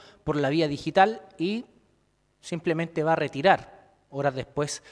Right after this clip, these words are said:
su pedido, que hacen muchas veces a través de una aplicación móvil.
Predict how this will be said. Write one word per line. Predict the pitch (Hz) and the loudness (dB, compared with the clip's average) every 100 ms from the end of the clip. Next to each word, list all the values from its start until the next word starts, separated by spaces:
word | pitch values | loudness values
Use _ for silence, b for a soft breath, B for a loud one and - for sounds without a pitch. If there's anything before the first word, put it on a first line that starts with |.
| B B | B B
su | - - 127 123 117 110 98 | -10 -6 -2 -2 -2 -4 -4
pedido, | 135 185 123 110 | 0 2 2 0
que | 127 | -4
hacen | 127 127 | -4 -8
muchas | 127 - 117 | -10 -8 -8
veces | 139 127 | -6 -6
a | 120 | -8
través | 120 113 123 - B B B B - | -6 -6 -8 -12 B B B B -8
de | 113 | -4
una | 120 | -4
aplicación | 113 113 107 - 120 | -4 -8 -10 -10 -8
móvil. | 120 80 | -10 -12